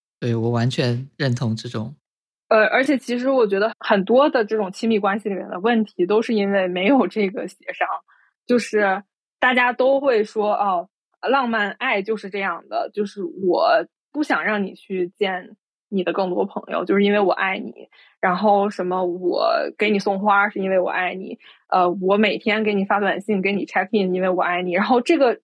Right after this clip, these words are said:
Speaker 2: 这种 expectation，这种期待，如果投射到对方身上，其实是你想要去被对方这样的对待，然后你又不肯说出来，你用这种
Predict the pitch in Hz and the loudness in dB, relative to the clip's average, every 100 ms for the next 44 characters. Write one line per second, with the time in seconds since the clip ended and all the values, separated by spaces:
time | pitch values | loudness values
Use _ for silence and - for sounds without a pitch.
0 | - 269 226 160 - 220 214 - 202 - | -4 0 0 -2 -6 -4 -2 0 -2 0
1 | 247 220 - 233 185 - - 208 214 175 | -2 -2 -6 -6 -6 -8 -6 0 2 0
2 | - _ _ _ _ - 214 247 220 - | -4 _ _ _ _ -4 0 2 2 2
3 | 196 202 240 214 254 226 214 226 233 214 | -2 0 2 2 0 0 -2 -4 -4 -4
4 | 208 202 202 233 262 269 226 190 226 254 | -2 -2 -2 -2 0 2 4 4 2 0
5 | 185 - 196 180 - _ _ _ _ _ | -2 -2 -2 -4 -6 _ _ _ _ _
6 | _ - - 240 208 202 254 220 208 190 | _ -10 -2 2 2 2 2 2 2 0
7 | 180 165 190 196 170 - 113 - - 117 | 0 -4 -4 -4 -4 -6 -10 -10 -6 -6
8 | - - _ _ _ - 208 208 262 240 | -6 -10 _ _ _ -4 0 2 4 4
9 | 226 - _ _ _ _ 247 233 214 269 | 2 -2 _ _ _ _ 2 2 4 2
10 | 302 330 285 - - 214 - 220 190 196 | 2 -2 -2 -4 -2 -2 -2 -4 -4 -4
11 | 180 240 233 269 233 196 - | -2 -2 0 0 0 -2 -4